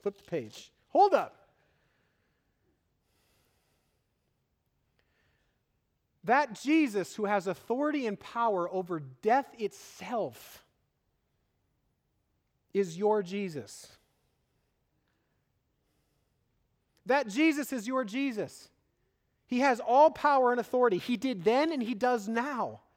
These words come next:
Does that, does that understanding grip you? You want confidence in choosing faith regardless of what you face? You can have it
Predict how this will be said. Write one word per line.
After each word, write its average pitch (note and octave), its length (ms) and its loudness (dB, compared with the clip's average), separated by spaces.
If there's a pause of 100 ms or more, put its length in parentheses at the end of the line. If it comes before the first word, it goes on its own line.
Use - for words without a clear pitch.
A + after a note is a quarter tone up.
(600)
Does G#3 160 -6
that, C4+ 220 2 (160)
does G#3+ 160 -10
that C4+ 180 2
understanding B3 680 -4
grip E3 460 -4
you? C#3 360 -8 (3500)
You G3 120 -4
want B3 220 0
confidence A#3+ 640 -4
in F#3 80 -6
choosing G#3 400 -6
faith A3 400 -2
regardless F3+ 520 2
of F3 100 -6
what F#3 220 -6
you E3+ 80 -8
face? G#3 460 -2 (340)
You F#3+ 180 -4
can A3+ 180 -6
have A#3+ 400 -6
it C#3+ 240 -6